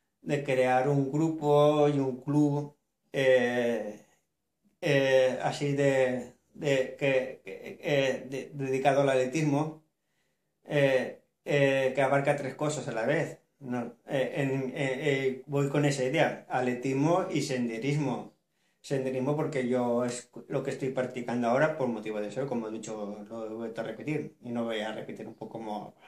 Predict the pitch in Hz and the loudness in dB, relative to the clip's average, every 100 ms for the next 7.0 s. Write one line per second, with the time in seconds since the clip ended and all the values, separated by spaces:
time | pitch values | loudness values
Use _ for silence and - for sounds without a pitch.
0 | _ - 101 - - - - - 151 123 | _ -20 -20 -18 -16 -16 -12 -4 -2 -2
1 | - _ _ _ _ _ _ _ 120 127 | -6 _ _ _ _ _ _ _ -10 -6
2 | 147 135 - - 135 127 160 143 127 127 | -2 -2 -2 -4 0 0 2 2 2 0
3 | 143 143 143 131 127 127 127 139 147 147 | -2 0 0 0 0 0 0 2 0 -2
4 | - - - - - 156 - 165 143 135 | -10 -16 -14 -14 -14 -16 -2 2 4 2
5 | 170 - - - - 143 147 143 139 170 | -2 -14 -20 -18 -10 -2 2 2 0 0
6 | 147 139 135 135 139 139 165 147 143 127 | 2 4 2 0 -2 -4 -4 0 0 0